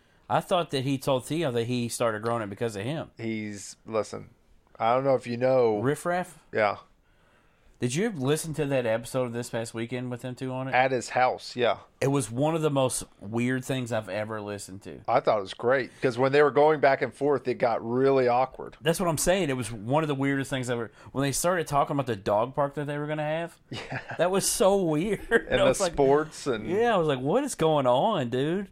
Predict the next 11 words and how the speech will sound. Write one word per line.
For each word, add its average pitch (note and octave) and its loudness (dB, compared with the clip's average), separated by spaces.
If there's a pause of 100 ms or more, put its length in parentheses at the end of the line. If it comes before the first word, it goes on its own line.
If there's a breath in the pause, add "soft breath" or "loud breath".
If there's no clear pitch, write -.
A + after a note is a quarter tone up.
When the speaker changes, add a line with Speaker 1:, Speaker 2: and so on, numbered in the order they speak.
Speaker 2:
Yeah. G2 -6 (460 soft breath)
Speaker 1:
And E3+ 0
the D#3+ -2
thing F#3+ -2
is, F#3+ 0
is C3 -4 (220)
Theo F#3 0
doesn't, F3+ -2 (220)
Theo's F3 0
sober. C#3 0 (340)
Speaker 2:
Right. A2 0